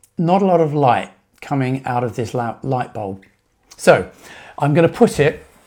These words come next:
in the right context. I'm gonna put it in a context where it could shine. It's in a lampstand. It's in now a perfect place where,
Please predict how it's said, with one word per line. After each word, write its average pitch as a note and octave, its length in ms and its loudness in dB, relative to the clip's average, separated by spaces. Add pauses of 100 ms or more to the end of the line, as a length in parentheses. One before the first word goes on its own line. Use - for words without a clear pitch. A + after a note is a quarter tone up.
(540)
in C#3+ 340 -2
the C#3 140 0
right D3+ 320 2
context. B2+ 520 -4
I'm C3+ 80 -2
gonna D3+ 140 -2
put G3+ 200 2
it - 140 0
in E3+ 100 -2
a E3 60 0
context D3+ 640 0
where D3+ 340 4
it F#3 240 -2
could G3+ 300 4 (640)
shine. G2 460 -4 (1400)
It's - 180 -4
in E3+ 100 2
a E3 60 6
lampstand. G#2+ 680 0
It's - 200 -10
in E3 140 0
now D#3+ 160 4
a D3 100 4
perfect G3 540 4
place - 380 0
where, C3 440 0